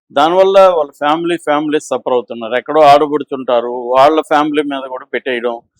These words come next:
ఇది జరుగుతుంది. పోలీసులు కూడా దీన్ని ప్రాథమికంగా డీటెయిల్‌గా విచారించకుండా వాళ్ళని అరెస్టులు చేసేయడం, జైలుకి పంపించడం చేస్తుంటే అనేక సార్లు అనేక కోర్టులు, ఇంక్లూడింగ్ సుప్రీంకోర్టు,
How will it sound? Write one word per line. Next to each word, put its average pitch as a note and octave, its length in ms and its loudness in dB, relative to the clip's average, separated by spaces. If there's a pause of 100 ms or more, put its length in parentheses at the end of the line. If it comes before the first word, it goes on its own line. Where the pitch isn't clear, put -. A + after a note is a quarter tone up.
(300)
ఇది C3 120 -10
జరుగుతుంది. C#3+ 600 -2
పోలీసులు F#3 420 0
కూడా E3 200 0
దీన్ని D3 320 -6
ప్రాథమికంగా D3 880 0
డీటెయిల్‌గా C#3 520 -4
విచారించకుండా C#3 840 -2 (400)
వాళ్ళని C#3+ 340 0
అరెస్టులు C#3 440 -6
చేసేయడం, C3 460 -4
జైలుకి C3+ 320 -4
పంపించడం B2 540 -10 (100)
చేస్తుంటే B2 600 -6
అనేక D3 380 -2
సార్లు D3+ 600 -2
అనేక C3+ 280 -10
కోర్టులు, C3+ 420 -8
ఇంక్లూడింగ్ C#3 500 -6
సుప్రీంకోర్టు, C3 760 -10